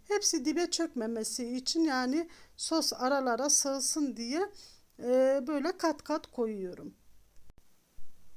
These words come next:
Tekrar sos döktüm üzerine. Tekrar birkaç tane patlıcanı üzerine koyup kapağını sıkıca kapatıyorum. Bu işlemi bütün patlıcanlar pişene kadar aynı işlemi devam ediyorum.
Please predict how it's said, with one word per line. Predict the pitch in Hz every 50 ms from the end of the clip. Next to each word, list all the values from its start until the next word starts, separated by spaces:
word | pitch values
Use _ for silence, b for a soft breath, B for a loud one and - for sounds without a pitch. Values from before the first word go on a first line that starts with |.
| - - - - - - - - - - - - - - - - - - - - - - - - - - _ _ _ - - - - - - - - - - -
Tekrar | 320 339 330 - 339 294 277 277
sos | 277 - - 294 285 285 - -
döktüm | 285 277 277 285 - 320 294 285
üzerine. | 285 285 - 285 269 269 277 311 339 339 330
Tekrar | - 311 294 - 262 240 247 247
birkaç | - - - 277 247 -
tane | - - 214 214 214 214
patlıcanı | 208 - 285 285 285 - 226 214 - 226 226 226 226
üzerine | 254 254 - 285 240 233 220 208
koyup | 208 - - 320 311 277 285 285 -
kapağını | - 320 320 - 262 214 208 208 226 254 302 311
sıkıca | - - 349 311 - - 262 - - 262 277 285
kapatıyorum. | - 277 262 - - 196 196 196 - 214 208 196 208 202 B B B B B B B B -
Bu | 294 359 359
işlemi | 311 - - 277 254 254 277 320 285
bütün | 302 294 - 330 294
patlıcanlar | - 330 285 269 - - 247 240 240 247 240 240 240 254 269 285 285 -
pişene | - 330 320 - 320 277 240 233 226 -
kadar | 247 220 220 277 294 302 294 -
aynı | 294 302 302 240 233
işlemi | 240 262 285 - - 269 240 247 247 311 320
devam | 349 302 262 254 254 254 262 247
ediyorum. | 233 220 226 226 233 240 262 294 359 370